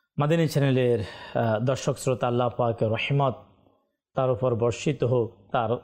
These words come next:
সাদেকায় আমাদের ক্ষমা হোক। আল্লাহ পাকের নেক বান্দাগণ সদা সর্বদা আল্লাহকে রাজি করার জন্য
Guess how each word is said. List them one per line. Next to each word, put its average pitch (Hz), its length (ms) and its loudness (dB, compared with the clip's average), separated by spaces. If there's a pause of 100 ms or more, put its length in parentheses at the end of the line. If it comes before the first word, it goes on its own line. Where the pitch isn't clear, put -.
(220)
সাদেকায় 127 680 0 (200)
আমাদের 110 360 0
ক্ষমা 107 400 -4
হোক। - 340 -6 (360)
আল্লাহ 139 200 0
পাকের 123 440 -2
নেক 139 640 -2 (200)
বান্দাগণ 120 640 0 (500)
সদা 143 600 0 (120)
সর্বদা 160 680 0 (1040)
আল্লাহকে 131 400 0
রাজি 120 320 2
করার 117 320 0
জন্য 104 420 -2